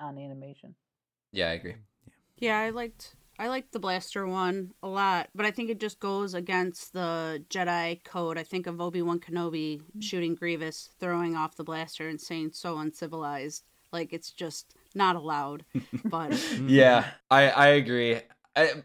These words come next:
Speaker 2: it's really fun, though. I mean, like, when, when you really think about it, Dave Filoni and all the creators are probably like, "Hey, we wanna come up with a cool lightsaber that's different from anything we've seen. What do you got?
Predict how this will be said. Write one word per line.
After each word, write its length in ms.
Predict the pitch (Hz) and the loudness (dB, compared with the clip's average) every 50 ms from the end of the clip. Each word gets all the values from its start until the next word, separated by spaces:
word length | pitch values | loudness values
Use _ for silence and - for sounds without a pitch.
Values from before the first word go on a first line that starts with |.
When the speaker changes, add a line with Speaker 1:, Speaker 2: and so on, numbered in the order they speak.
| _ _ - | _ _ 4
Speaker 2:
it's 300 | 170 180 185 175 - 147 | 6 6 6 6 4 -2
really 300 | 143 170 226 269 285 226 | 4 6 6 8 6 6
fun, 380 | 220 - - 156 170 190 143 | 2 4 6 6 6 6 6
though. 140 | 117 104 98 95 | 6 6 6 6
I 100 | 101 117 | 4 2
mean, 160 | 120 123 120 | 2 2 2
like, 260 | 113 110 107 - - | 2 2 2 -2 -8
when, 200 | - 131 139 139 - 117 | -2 0 0 0 2 4
when 160 | 147 147 160 | 4 4 6
you 120 | 196 240 | 4 2
really 280 | - 151 156 170 170 147 | 4 8 10 10 10 10
think 200 | - - 147 139 | 8 2 2 4
about 220 | 127 110 107 104 101 | 4 4 4 6 6
it, 220 | 101 - - - _ _ _ _ _ - | 4 2 0 -6 _ _ _ _ _ 6
Dave 220 | 156 160 180 185 | 8 8 8 8
Filoni 520 | - 180 160 143 139 135 127 123 120 117 95 | 6 6 6 6 8 6 6 4 4 4 4
and 220 | 107 110 113 110 | 4 4 2 4
all 200 | - 131 139 143 | 6 8 8 8
the 100 | 135 131 | 8 6
creators 280 | - - 123 117 110 110 | 4 4 2 4 2 0
are 40 | 107 | 2
probably 160 | 120 110 107 | 4 4 4
like, 180 | 101 95 - _ _ _ - | 4 2 0 _ _ _ 2
"Hey, 500 | - 226 220 165 120 98 90 90 - _ _ _ _ _ _ _ _ _ | 4 8 10 10 10 10 8 4 -4 _ _ _ _ _ _ _ _ _
we 140 | - 208 254 | 0 2 6
wanna 200 | 294 320 294 220 | 8 8 8 8
come 280 | - - 185 185 180 185 | 8 8 6 8 8 8
up 160 | 180 175 - | 6 6 6
with 140 | 143 139 - | 4 4 4
a 40 | - | 2
cool 380 | - - - 185 190 196 190 175 | 0 2 2 4 6 6 6 6
lightsaber 580 | 151 131 131 131 127 123 - - 104 95 98 98 | 6 8 8 8 8 6 4 2 2 4 4 4
that's 200 | 107 107 - - | 4 4 4 4
different 420 | - - 190 226 220 285 269 262 | 4 8 8 8 10 8 4 4
from 160 | 240 214 196 254 | 4 2 0 4
anything 400 | 156 165 170 170 170 - 170 156 | 6 6 8 8 6 4 2 4
we've 200 | 151 143 139 120 - | 4 4 4 2 2
seen. 260 | - 123 107 98 101 | 0 0 0 0 4
What 140 | 117 147 180 | 6 6 6
do 60 | 185 | 6
you 80 | 165 131 | 4 4
got? 340 | - 110 95 87 82 - | 6 6 6 6 2 -2